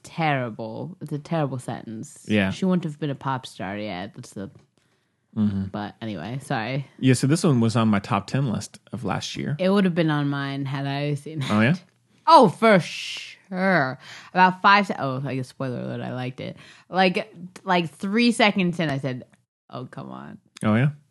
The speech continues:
Speaker 1: Even the opening sequence is so good. It's all
Speaker 2: It's
Speaker 1: good.
Speaker 2: oh, I know. It's
Speaker 1: And then
Speaker 2: grim.
Speaker 1: and not just the opening se-, oh, yeah. But then, um, after, after the, the, like, title sequence, if you will,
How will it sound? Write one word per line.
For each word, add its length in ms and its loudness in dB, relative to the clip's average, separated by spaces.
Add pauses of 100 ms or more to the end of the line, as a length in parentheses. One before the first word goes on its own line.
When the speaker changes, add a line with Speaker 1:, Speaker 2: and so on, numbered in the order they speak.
(180)
Speaker 1:
Even 220 0
the 220 0
opening 560 0
sequence 500 -6
is 120 -12
so 640 -6 (400)
good. 200 -10 (260)
It's 260 4
all 340 12
Speaker 2:
It's 80 8
Speaker 1:
good. 320 6
Speaker 2:
oh, 80 8
I 120 10
know. 320 4
It's 120 2
Speaker 1:
And 80 6
then 100 8
Speaker 2:
grim. 380 4
Speaker 1:
and 140 2
not 240 6
just 240 2
the 60 2
opening 240 2
se-, 100 -6 (300)
oh, 60 8
yeah. 200 6 (140)
But 140 2
then, 300 4 (200)
um, 520 0
after, 300 0 (180)
after 280 -2
the, 180 -2
the, 140 2
like, 200 2
title 320 0
sequence, 440 -4
if 140 -8
you 120 -4
will, 420 -4